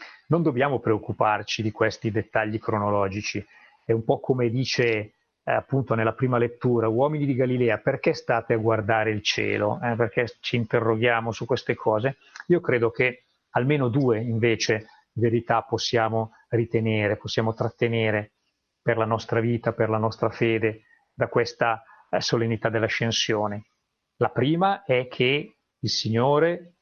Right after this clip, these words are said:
risorto è presso il Padre ed è con noi fino alla fine del mondo, ed è con noi per sempre.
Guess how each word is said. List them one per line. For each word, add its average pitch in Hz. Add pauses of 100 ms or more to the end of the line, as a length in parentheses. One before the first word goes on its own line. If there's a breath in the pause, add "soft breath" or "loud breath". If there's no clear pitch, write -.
risorto 131 (400)
è 135
presso 127
il 113
Padre 117
ed 117
è 120
con 120
noi 131
fino 127
alla 120
fine 117
del 110
mondo, 104
ed 110
è 117
con 117
noi 120
per 117
sempre. 104